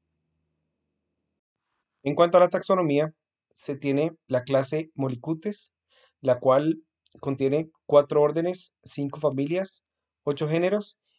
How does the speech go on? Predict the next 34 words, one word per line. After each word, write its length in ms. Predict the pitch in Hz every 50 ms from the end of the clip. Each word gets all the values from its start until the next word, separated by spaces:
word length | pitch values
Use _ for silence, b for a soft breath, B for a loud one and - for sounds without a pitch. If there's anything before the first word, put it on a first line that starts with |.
| _ _ _
y 140 | - 151 165
alrededor 440 | 185 175 165 156 143 143 143 151 165
de 100 | 160 165
doscientas 460 | 156 - - 123 135 135 - 160 151
especies 380 | 143 135 - 123 117 131 143 139
bacterianas. 720 | 143 135 - - 107 104 98 98 - - - - - - _ _ _ _ _ _ _ _ _ _ _
Nos 160 | - 131 123
enfocaremos 680 | 135 127 120 127 - 127 117 117 127 156 175 - - - _
en 100 | 143 131
la 80 | 120
familia 440 | 110 117 113 117 123 135 156 - - _ _ -
Mycoplasmataceae, 1160 | 139 139 135 135 - 151 139 - 151 151 151 156 156 - 160 - 165 165 151 156 175 202 - _ _ _ _
en 120 | - 135 127
donde 180 | 131 123 120
están 220 | 117 - - 120 135
los 100 | 139 143
géneros 420 | 147 151 147 160 170 160 - - _
Mycoplasma 600 | 151 151 151 - 165 160 - 160 160 151 131 113
y 60 | 117
Ureaplasma, 480 | 127 151 151 - 165 165 170 185 208 - b b b b b b b _
que 120 | - 147
son 120 | 135 143 147
los 80 | 151
de 60 | 151 165
importancia 500 | 160 160 165 160 - 165 151 147 156 156
clínica 480 | - 147 143 143 143 139 147 151 156 _
en 260 | _ 143 147 147 151 160
seres 240 | - 127 120 120
humanos. 480 | 123 117 104 92 _ - - - - _ _ _ _ _ _ _ _ _ _ _ _ _ _ _ _ _ _ _ _ _ _ _ _ _ _ _ _ _ _ _ _ _ _ _ _ _ _ _ _ _ _ _
En 120 | - 165 160
cuanto 220 | 165 160 156 160
a 40 | 156
la 60 | 151
descripción 580 | 147 143 - 147 139 - - 156 160 185 220